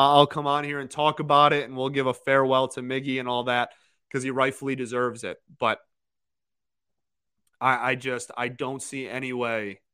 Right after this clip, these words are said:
that he's not back for, for the reasons that I just laid out. Um, production-wise, I, I don't really, I'm not banking on any production.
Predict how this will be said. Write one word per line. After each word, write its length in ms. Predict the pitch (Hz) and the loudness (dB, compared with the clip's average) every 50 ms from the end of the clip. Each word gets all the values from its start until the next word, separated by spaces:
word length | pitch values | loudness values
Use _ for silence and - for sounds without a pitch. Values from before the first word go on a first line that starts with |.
| _ _ _ _ _ _ | _ _ _ _ _ _
that 140 | 110 107 104 | -8 -8 -8
he's 240 | 113 120 110 104 107 | -8 -10 -12 -12 -10
not 260 | 110 98 98 95 - | -10 -10 -10 -8 -8
back 260 | 98 98 95 95 95 | -6 -6 -6 -6 -8
for, 240 | - - 107 101 95 | -12 -14 -14 -14 -14
for 120 | - - 113 | -14 -10 -8
the 100 | 113 107 | -6 -6
reasons 380 | 110 104 104 98 - 101 95 | -6 -6 -8 -10 -12 -12 -10
that 120 | 107 98 95 | -8 -6 -6
I 60 | 95 | -6
just 280 | 92 95 95 - - | -6 -10 -12 -12 -10
laid 160 | 92 92 92 87 | -10 -10 -8 -8
out. 180 | 82 73 - _ _ _ _ _ _ _ _ _ _ _ _ - | -8 -10 -12 _ _ _ _ _ _ _ _ _ _ _ _ 2
Um, 480 | 117 120 117 113 113 110 110 107 98 - _ _ _ _ _ _ _ _ _ _ _ _ _ _ _ - | 6 8 8 8 6 4 0 -4 -12 -14 _ _ _ _ _ _ _ _ _ _ _ _ _ _ _ -6
production-wise, 960 | - 156 143 143 156 156 - - 175 170 160 160 160 160 160 165 165 151 - - - _ _ 117 | 0 4 6 6 6 6 4 0 0 2 2 4 4 4 4 2 0 -4 -8 -12 -16 _ _ 2
I, 240 | 120 123 110 123 | 2 2 4 4
I 20 | 135 | 2
don't 200 | 139 135 131 - _ _ _ _ | 2 0 -2 -6 _ _ _ _
really, 640 | 120 135 135 135 135 135 131 127 123 123 123 120 113 - - | -6 -4 -2 0 0 0 0 -2 -2 -2 -4 -6 -6 -4 -2
I'm 140 | 135 147 160 | -2 2 4
not 260 | 170 170 156 139 131 | 4 4 4 4 2
banking 400 | 151 151 156 151 151 156 139 139 | 2 2 2 0 -2 -4 -4 -2
on 240 | 131 131 131 127 131 | 0 0 0 0 0
any 180 | 147 180 175 | -2 -2 -2
production. 480 | 135 - 123 107 101 98 - - - - | -4 -6 -8 -8 -8 -10 -12 -16 -20 -20